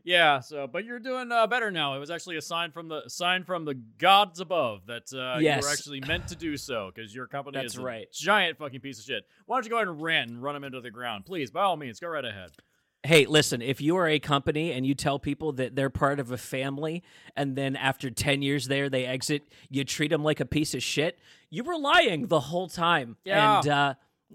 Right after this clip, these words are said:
Speaker 2: listen, dishonor on you, on your family, and on your cow. That's how I feel.
Speaker 1: May a pox be upon your family.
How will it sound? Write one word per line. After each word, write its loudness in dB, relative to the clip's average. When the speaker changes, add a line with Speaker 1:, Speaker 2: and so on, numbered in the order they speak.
Speaker 2:
listen, 0
dishonor 6
on 6
you, 2
on 0
your 0
family, 0
and 2
on 4
your 2
cow. 2
That's -6
how 4
I 2
feel. -8
Speaker 1:
May 2
a 4
pox 2
be -6
upon -8
your -12
family. -12